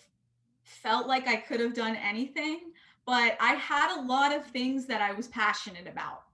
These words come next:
um, before dental school. So, um, in undergrad, I went to Emory for undergrad, and I initially was really interested in their journalism department,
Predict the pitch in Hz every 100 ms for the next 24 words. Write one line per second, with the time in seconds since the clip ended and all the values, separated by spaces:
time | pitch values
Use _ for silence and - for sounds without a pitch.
0 | _ _ _ _ _ - 214 190 175 170
1 | 214 214 220 196 185 175 - - - 156
2 | - - - 233 226 226 220 - - -
3 | _ 214 202 196 202 220 208 240 285 349
4 | 254 214 196 196 202 240 - _ _ _
5 | _ _ _ _ _ _ _ - 247 277
6 | - 233 254 262 277 262 208 196 180 175
7 | 175 208 254 _ _ _ _ 226 233 233
8 | 233 247 285 269 254 233 233 247 240 247
9 | 226 240 220 214 208 196 196 196 - 269
10 | 277 208 180 170 175 - 175 160 117